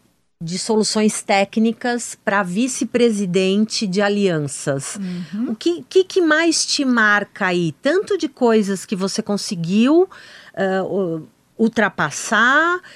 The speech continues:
Speaker 1: né, barreiras que você rompeu, quanto aquelas que muitas vezes você tem que recuar, porque a vida também é isso, a gente não ganha sempre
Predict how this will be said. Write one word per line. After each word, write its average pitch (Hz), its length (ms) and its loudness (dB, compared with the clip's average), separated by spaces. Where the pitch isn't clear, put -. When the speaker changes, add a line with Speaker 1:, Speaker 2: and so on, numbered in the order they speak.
Speaker 1:
né, 190 220 0
barreiras 202 680 0
que - 100 -4
você 190 320 -2
rompeu, 214 640 -2
quanto 370 260 -4
aquelas 403 380 -2
que - 100 0
muitas 359 360 2
vezes 349 280 0
você 403 140 -4
tem 403 180 0
que 415 80 -2
recuar, 359 580 2
porque 240 220 -2
a 233 60 4
vida 285 320 2
também 339 480 2
é 247 100 0
isso, 190 240 0
a 214 40 2
gente 247 200 0
não 320 180 2
ganha 247 380 4
sempre 247 640 0